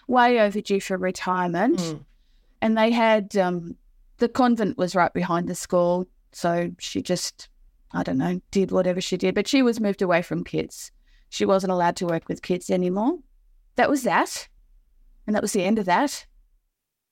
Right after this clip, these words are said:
Speaker 2: And you and your mum never spoke about it over the years? I mean, you never said, uh, when you got older, "Whatever happened that day, Mum?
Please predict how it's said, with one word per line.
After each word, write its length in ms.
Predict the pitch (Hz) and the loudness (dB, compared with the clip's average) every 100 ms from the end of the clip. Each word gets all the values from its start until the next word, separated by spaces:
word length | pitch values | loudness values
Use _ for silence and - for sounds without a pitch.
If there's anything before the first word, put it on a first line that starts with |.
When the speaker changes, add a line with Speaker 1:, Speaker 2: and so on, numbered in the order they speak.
| _ - | _ -2
Speaker 2:
And 140 | 254 | 2
you 80 | 285 | 2
and 100 | 294 | 2
your 100 | 277 | 2
mum 220 | 262 262 | 2 2
never 200 | 269 254 | 0 -2
spoke 300 | 247 254 254 | -4 -2 -2
about 220 | 247 254 | -2 -2
it 80 | 247 | 0
over 200 | 240 240 | -2 -2
the 100 | 233 | -4
years? 440 | 240 240 277 370 240 | -4 -2 -2 -4 -2
I 80 | |
mean, 360 | 226 226 226 226 | 0 2 2 0
you 140 | 226 240 | 0 0
never 320 | 226 226 226 | 0 0 -2
said, 380 | 202 233 214 190 - | -2 -2 -4 -6 -6
uh, 120 | 214 214 | -4 -2
when 140 | 220 | 0
you 80 | 220 | 0
got 120 | 220 208 | 0 0
older, 280 | 214 214 214 _ _ _ _ _ | 0 -2 -4 _ _ _ _ _
"Whatever 320 | 494 539 554 | 0 2 2
happened 300 | 370 339 349 | 0 -2 0
that 140 | 330 277 | 0 0
day, 180 | 233 180 | -2 0
Mum? 280 | 175 143 | -2 -6